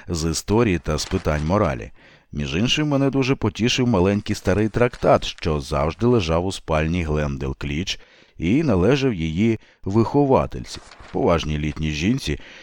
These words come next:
що цікавилася творами з питань релігії та моралі. В цій книжці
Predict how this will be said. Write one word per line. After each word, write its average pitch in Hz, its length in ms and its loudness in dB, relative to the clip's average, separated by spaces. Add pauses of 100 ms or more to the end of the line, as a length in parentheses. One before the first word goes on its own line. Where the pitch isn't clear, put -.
що 151 260 0
цікавилася 92 680 0
творами 78 460 -2
з - 80 -2
питань 71 440 -6 (260)
релігії 73 540 -2
та 76 160 -4
моралі. 80 340 -2 (960)
В - 100 -20
цій 78 220 0
книжці 80 600 -2